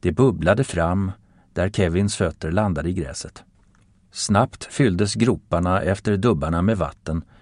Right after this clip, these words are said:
och sen hela fotspåren. Fotbollsskorna klafsade där han sprang. Skorna sögs fast i den våta marken. Nästan samtidigt som han lade märke till vattnet fick han syn på killen.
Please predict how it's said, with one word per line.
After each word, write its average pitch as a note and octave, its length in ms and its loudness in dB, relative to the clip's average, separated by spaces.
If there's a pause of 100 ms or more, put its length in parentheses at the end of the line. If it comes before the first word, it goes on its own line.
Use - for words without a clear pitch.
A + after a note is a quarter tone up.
(380)
och A2+ 160 -4
sen E2+ 200 2
hela D#2+ 220 2
fotspåren. F2 720 -4 (680)
Fotbollsskorna F2+ 840 0
klafsade G#2 680 -2 (100)
där F#2 160 -2
han G2+ 120 0
sprang. D2 380 -6 (460)
Skorna F2+ 540 0
sögs G2+ 360 -2
fast - 500 -4
i - 20 -4
den F2+ 140 0
våta F#2+ 320 -2
marken. D2+ 440 -6 (1700)
Nästan A2 400 2
samtidigt A2 720 2 (100)
som A2+ 200 2
han A2 100 4
lade A2+ 100 4
märke G#2 340 2
till A2 120 2
vattnet G2 500 0
fick - 220 -6
han A#2+ 120 0
syn E2+ 260 -2
på F#2 120 -8
killen. E2+ 540 -2